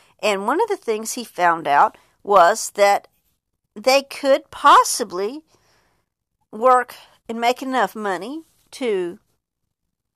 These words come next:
uh, go back to France. But all it took was one bout of illness, and all their money would be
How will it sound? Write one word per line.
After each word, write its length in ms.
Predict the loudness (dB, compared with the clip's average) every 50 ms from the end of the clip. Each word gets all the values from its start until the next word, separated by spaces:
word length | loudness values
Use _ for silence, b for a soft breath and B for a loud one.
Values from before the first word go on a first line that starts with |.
| _ _ _ _ -18
uh, 380 | -16 -14 -14 -14 -16 -16 -18
go 220 | -16 -10 -6 -6 -4
back 280 | -2 -2 -2 -2 -4
to 80 | -8 -18
France. 640 | -12 -8 -8 -6 -6 -8 -12 -14 _ -16 -16 -16 -18 b b b b b b b b b b b b b
But 200 | 0 0 2 2
all 240 | 2 4 4 4 2
it 160 | 0 -4 -6
took 360 | -8 -10 -6 -4 -4 -4 -6 _
was 240 | _ -16 -16 -16 -16
one 300 | -14 -10 -10 -10 -10 -10
bout 280 | -6 -2 -2 -2 -2 -4 -8
of 140 | -14 -12 -10
illness, 540 | -10 -10 -10 -10 -12 -14 -14 -16 -16 -16 -14
and 160 | -14 -16 -12 -6 -4
all 260 | -2 0 0 -2 -2
their 240 | -4 -6 -6 -6 -6
money 520 | -8 -8 -8 -8 -8 -8 -10 -12 -14 -18 _
would 400 | -16 -12 -10 -8 -8 -10 -12 -16 _ _ -18
be 420 | -14 -12 -12 -10 -10 -12 -14 -16